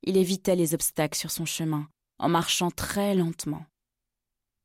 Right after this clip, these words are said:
Comme beaucoup d'hommes blancs créoles, il avait une maîtresse, femme de couleur,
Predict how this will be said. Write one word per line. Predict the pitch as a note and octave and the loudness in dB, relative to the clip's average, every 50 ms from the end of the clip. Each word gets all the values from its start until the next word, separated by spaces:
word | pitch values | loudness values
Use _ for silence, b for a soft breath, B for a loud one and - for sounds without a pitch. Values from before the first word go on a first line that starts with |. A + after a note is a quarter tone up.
| _ _ _ _ _ _ _ _ _ _ _ _ _ _ _ _ _ _ _ _ _ _ _ _ _ _ _ _ _ _ _ _ | _ _ _ _ _ _ _ _ _ _ _ _ _ _ _ _ _ _ _ _ _ _ _ _ _ _ _ _ _ _ _ _
Comme | - G3+ G3+ G3 | 2 4 4 6
beaucoup | F3+ G3 F#3+ - G#3+ G#3 | 4 4 2 2 0 2
d'hommes | F#3+ F#3+ F3+ F#3 E3+ | 4 4 4 4 4
blancs | E3+ F3 F3 E3 | 4 4 4 2
créoles, | - - - D#3+ D3 D3+ E3 F3+ F#3 E3+ D#3 D#3 - _ _ _ _ _ | 0 -4 -4 -2 0 0 0 0 0 -2 -4 -8 -12 _ _ _ _ _
il | - F3+ | -2 2
avait | F3+ F3 E3 F#3+ | 2 4 4 6
une | F#3+ F#3+ F3+ | 6 6 6
maîtresse, | F3 E3+ - - - E3+ D#3 D#3 - - - - - - _ _ _ _ _ _ _ _ _ _ _ | 4 2 0 -2 -4 -4 -4 -6 -8 -8 -8 -10 -12 -16 _ _ _ _ _ _ _ _ _ _ _
femme | - - - G#3 F#3+ F3+ F3+ | -20 -4 2 4 4 4 6
de | F3 F3+ | 4 2
couleur, | F3+ - - F#3 F3+ E3+ D#3+ D3+ D3+ D#3 - - | 0 2 0 2 4 4 2 2 -2 -4 -10 -16